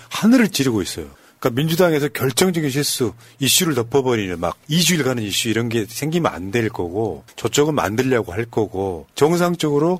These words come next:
공약이나 이런 걸 통해서 선거운동 해보겠다는 애들이 아니고 공약을 내봐야 윤석열이 갖고 있는 국정운영 방침에 벗어나지 않을 테니 예를 들어서 서민 민생 이런 건 다 거짓말일 거고 굳이 낸다는 게 아기 담보대출 같은 거나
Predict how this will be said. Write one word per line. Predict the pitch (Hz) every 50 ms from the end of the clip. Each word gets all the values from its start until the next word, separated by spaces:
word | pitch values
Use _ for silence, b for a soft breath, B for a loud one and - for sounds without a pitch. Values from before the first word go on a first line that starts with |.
| - - -
공약이나 | - 120 123 143 151 165 165 165 160 165 160 151 135
이런 | 123 120 135 135
걸 | 127 127
통해서 | 120 - 143 147 143 135 120 127 147 156 156 156 - _ _ -
선거운동 | - - 208 240 254 233 233 202 175 156 160 139
해보겠다는 | 156 170 156 160 143 139 117 - 117 107 104 107
애들이 | 113 113 123 113 87
아니고 | 71 78 92 117 131 120 107 85 71 - B B B
공약을 | - 131 151 180 196 196 196 175
내봐야 | 135 135 151 156 165 156 151 156 151 131
윤석열이 | 131 135 135 170 165 170 165 165 160 156 151 143 139 127 123 - _ - 139 147
갖고 | 113 131 120 - 151 147
있는 | 143 143 139 113
국정운영 | 120 123 123 - 175 165 151 139 139 143 139 131 107
방침에 | 107 117 123 110 - - 156 151 151 143
벗어나지 | - - 110 117 139 143 147 143 127
않을 | 78 87 110 131 135
테니 | - 131 113 95 95 110 120 113 92 80 - - -
예를 | 135 135 139 127
들어서 | 127 127 117 113 117 110 104 92 - -
서민 | - - - 202 214 214 202 160
민생 | 127 120 123 120 151 165 139
이런 | 135 135 131
건 | 127 131 127 117
다 | 147 156
거짓말일 | - - 135 143 147 156 147 131 110 98 98
거고 | - - 113 110 117 107 90 80 - -
굳이 | - 135 139 151 165 143
낸다는 | 131 147 156 156 147 135 131 127
게 | 135 143 123
아기 | 92 104 120 127 147
담보대출 | - 120 113 120 127 120 120 117 113 117 117 107
같은 | 113 98 - - 104 101
거나 | 104 104 101 98 98